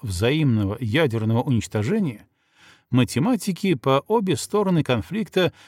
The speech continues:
посвятили себя поиску путей к тому, чтобы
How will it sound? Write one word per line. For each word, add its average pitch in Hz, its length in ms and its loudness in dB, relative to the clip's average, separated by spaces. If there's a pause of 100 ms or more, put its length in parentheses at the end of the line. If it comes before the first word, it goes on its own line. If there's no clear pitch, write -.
(120)
посвятили 147 720 0
себя 147 360 0
поиску - 500 -2
путей 165 540 -2
к - 100 -10
тому, 120 380 0
чтобы 139 400 -2